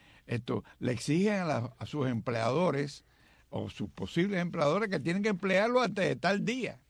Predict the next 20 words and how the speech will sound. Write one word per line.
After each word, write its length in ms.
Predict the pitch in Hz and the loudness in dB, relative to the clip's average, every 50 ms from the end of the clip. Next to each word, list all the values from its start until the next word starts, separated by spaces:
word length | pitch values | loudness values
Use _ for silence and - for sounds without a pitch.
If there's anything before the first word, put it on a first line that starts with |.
| _ - | _ -8
¿A 140 | - 110 | -6 -4
dónde 240 | 120 135 165 185 208 | -4 -2 -2 -2 -4
ocurre 320 | 208 208 220 214 233 233 240 | -4 -4 -6 -6 -4 -6 -6
eso? 320 | 311 - 359 415 359 320 - - - _ _ _ - | -6 -8 -10 -12 -12 -14 -18 -20 -20 _ _ _ -6
¿Pero 160 | 143 160 175 | -4 -4 -2
qué 180 | 180 185 170 147 | -2 -2 -2 -2
es 60 | 104 | -4
eso? 80 | 90 135 135 147 143 - - - | -6 -8 -10 -12 -14 -16 -6 2
Ahora, 320 | - 151 190 220 226 208 - - - - - - - | 4 6 6 6 4 2 -2 -6 -18 -20 -20 -12 -4
nuestro 360 | - 143 165 151 139 - 160 | 0 0 0 0 2 0 0
amigo 280 | 156 175 202 214 220 196 | 2 2 2 4 4 4
Julito 320 | 185 196 185 202 214 214 | 4 4 4 4 2 2
Martínez 460 | 196 202 202 180 190 233 233 220 190 | 2 2 2 2 0 -2 0 0 0
entró 220 | 156 135 - 156 165 | -2 -2 -2 -2 0
en 80 | 175 | 0
la 100 | 170 160 | 0 -2
fiesta 420 | - - 165 151 139 - - 123 107 | 0 0 -2 -2 -2 -2 -2 -4 -4
esa. 220 | 92 87 - - - _ - | -4 -6 -10 -16 -20 _ -6
Dijo 340 | - 147 165 170 165 147 | -2 2 2 2 2 0
que 280 | - - 135 120 107 | 0 -2 -2 -2 -2